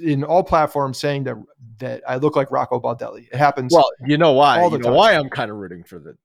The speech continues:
Speaker 2: for the
Speaker 1: Rock-,
Speaker 2: Twins.
Speaker 1: Rocco Bal-, the pride of Rhode Island.
Speaker 2: Yeah.
Speaker 1: But they still have Carlos Correa as their shortstop.
Speaker 2: It's true. But I don't know. It's just that they hadn't won a playoff game in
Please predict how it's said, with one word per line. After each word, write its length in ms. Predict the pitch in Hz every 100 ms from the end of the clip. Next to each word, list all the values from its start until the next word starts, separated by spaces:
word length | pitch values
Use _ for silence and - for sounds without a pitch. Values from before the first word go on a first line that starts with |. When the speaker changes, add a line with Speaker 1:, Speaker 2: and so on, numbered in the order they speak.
| _
Speaker 2:
for 180 | -
the 80 | 95 131
Speaker 1:
Rock-, 220 | 165 170
Speaker 2:
Twins. 140 | 170 175
Speaker 1:
Rocco 300 | 143 165 156
Bal-, 220 | 147 143
the 100 | 139
pride 300 | 127 - 156
of 80 | 135
Rhode 120 | 131
Island. 340 | 120 - - _ _ _ _ _ - - - _ _ _ _ _ _ _ _ _ -
Speaker 2:
Yeah. 120 | 156 -
Speaker 1:
But 120 | 131
they 80 | 165
still 160 | 160 175
have 120 | -
Carlos 260 | 151 147
Correa 380 | - 131 123 120
as 120 | 123
their 120 | 117 113
shortstop. 320 | - - -
Speaker 2:
It's 140 | -
true. 220 | - 139 - _ - -
But 100 | 202
I 60 | 220
don't 100 | 226
know. 60 | 123
It's 120 | 135
just 160 | 143
that 160 | 139 120
they 100 | 131
hadn't 220 | 147 139
won 100 | 131
a 40 | 123
playoff 400 | - 240 - -
game 200 | 113 110
in 140 | 92